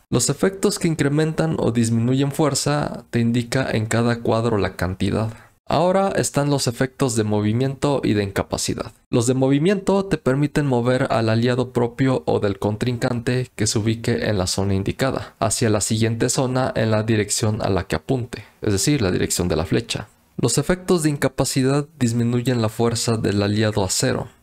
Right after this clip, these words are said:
Si es permanente o por el turno, lo indicará el efecto de la carta. Desde luego, no son los únicos efectos. Ya los irás descubriendo por tu cuenta. El color del mapa indica en qué tablero aplica el rango de efecto.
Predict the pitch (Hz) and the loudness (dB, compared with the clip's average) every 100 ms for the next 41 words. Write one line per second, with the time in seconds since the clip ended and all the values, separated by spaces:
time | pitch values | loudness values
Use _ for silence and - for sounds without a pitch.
0 | - - 135 156 - 165 151 143 151 151 | -6 0 2 0 0 0 2 0 0 0
1 | 156 165 - - - 214 98 101 160 120 | -2 -2 -2 -2 0 0 0 0 0 0
2 | 131 139 - _ - 107 101 104 - 98 | 0 -2 -6 _ -2 0 0 -2 0 0
3 | 104 110 107 98 95 - 85 69 - - | 0 0 -2 -2 -4 -2 -2 -2 -4 -6
4 | 120 - - - _ - 107 117 151 170 | -6 -8 -16 -18 _ -4 0 2 2 2
5 | 170 170 131 135 - 135 120 135 123 117 | 0 -2 -2 -2 0 0 0 0 -2 -2
6 | 98 101 - 151 _ - - - - _ | -4 -4 -4 -6 _ -12 -10 -14 -20 _
7 | _ 120 120 123 117 120 113 113 117 - | _ 0 2 2 0 0 0 0 0 0
8 | 131 127 127 131 123 98 - 101 - 131 | 0 0 0 -2 0 -2 -2 -4 -2 -4
9 | - - - - _ _ 120 123 143 165 | -4 -10 -12 -20 _ _ -6 0 2 4
10 | 202 208 196 190 190 185 185 131 131 135 | 4 2 2 0 0 0 0 0 0 0
11 | 147 - 147 - 120 123 120 120 120 123 | 0 0 0 0 -2 -2 0 0 2 2
12 | 117 120 123 - 120 110 110 110 110 95 | 0 -2 -2 0 0 2 0 2 2 0
13 | 90 139 - - | 0 -4 -6 -18